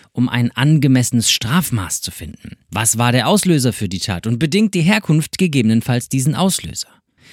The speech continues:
Nicht nur für Richter spannend, sondern auch für uns. Denn wenn wir den Auslöser kennen, hilft das, Maßnahmen zu finden, die wiederum helfen, dass diese Straftaten nicht mehr passieren.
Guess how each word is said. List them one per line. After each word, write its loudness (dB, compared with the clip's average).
Nicht -2
nur -6
für -12
Richter -2
spannend, -2
sondern 0
auch -2
für 0
uns. 2
Denn 2
wenn 2
wir 2
den -2
Auslöser -2
kennen, -4
hilft 2
das, 2
Maßnahmen 4
zu -4
finden, -2
die -2
wiederum 2
helfen, 0
dass 0
diese 0
Straftaten 0
nicht -2
mehr 2
passieren. -4